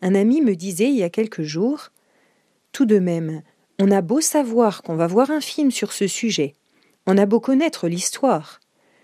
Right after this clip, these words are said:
quand au début du film, on voit le corps de Jésus mort et que quelques scènes plus tard, on le revoit vivant, cela déstabilise. J'ai été saisie. La mort est tellement irrévocable,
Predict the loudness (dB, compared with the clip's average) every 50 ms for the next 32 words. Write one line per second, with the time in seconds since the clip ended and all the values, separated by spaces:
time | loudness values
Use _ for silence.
0 | _ _ _ -4 0 0 2 2 2 2 2 0 0 0 0 0 -2 -4 -6 -8
1 | -6 -4 -4 -4 -4 -4 -6 -6 -2 0 0 0 0 0 0 2 2 2 0 0
2 | -2 -2 -2 -2 -2 -2 -2 -2 -2 -2 0 0 -2 -2 -2 -2 -2 -2 0 0
3 | 0 -2 -4 -4 -6 -8 -12 -16 -20 -20 _ _ _ _ _ _ _ -4 2 4
4 | 4 4 4 2 -2 -2 -2 -2 -2 -2 -2 -2 -2 -2 -2 -2 -2 -4 -4 -8
5 | -10 -8 -4 -2 -2 -2 -2 -4 -8 -10 _ -6 -4 -2 0 0 0 0 0 0
6 | 0 0 -2 -2 -2 -2 -4 -8 -10 -8 -8 -8 -8 -8 -12 _ _ _ _ _
7 | _ _ _ _ -12 -6 2 2 4 4 2 0 0 -4 -4 -2 -2 -2 -2 -2
8 | -6 -6 -6 -6 -6 -8 -12 -14 -16 -18 _ _ _ _ _ _ _ _ _ _
9 | _ _ -6 0 2 2 2 2 0 -2 -2 -2 0 -2 -2 -4 -4 -6 -12 -14
10 | -16 _ _ _ _ _ _ _ _ _ _ _ _ _ _ _ _ _ _ 0
11 | 0 2 2 2 2 2 2 0 -2 -2 -4 -6 -6 -6 -6 _ 0 2 2 4
12 | 4 2 0 -2 -4 -8 -16 _ _ -2 0 0 2 2 2 0 0 -2 -6 -6
13 | -6 -4 -4 -4 -4 -6 -8 -8